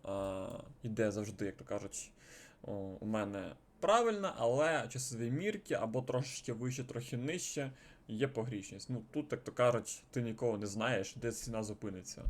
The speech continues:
Тим паче на оновлення all-time high це досить складно зробити. Тут більше, я б сказав, пальцем у небо.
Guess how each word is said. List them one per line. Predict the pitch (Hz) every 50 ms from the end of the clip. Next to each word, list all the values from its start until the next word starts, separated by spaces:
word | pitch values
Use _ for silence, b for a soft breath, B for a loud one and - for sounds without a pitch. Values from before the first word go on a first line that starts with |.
| - - - -
Тим | 120 107
паче | 117 120 123 123 123 113
на | 113 107
оновлення | 107 107 113 120 120 113 107 101
all-time | 101 101 98 - 98 98 -
high | - 113 110 104
це | - - 101
досить | 104 107 101 - 107 104
складно | - - - 101 101 101
зробити. | 98 104 101 104 107 98 98 92 -
Тут | 123 117 117 - B B B B B B B B B B -
більше, | 110 117 131 131 127 - - 117 110 - -
я | 104
б | 104
сказав, | - - 104 107 107 104 -
пальцем | 110 113 110 107 - - 101 90 -
у | 104
небо. | 101 101 95 90 87 - -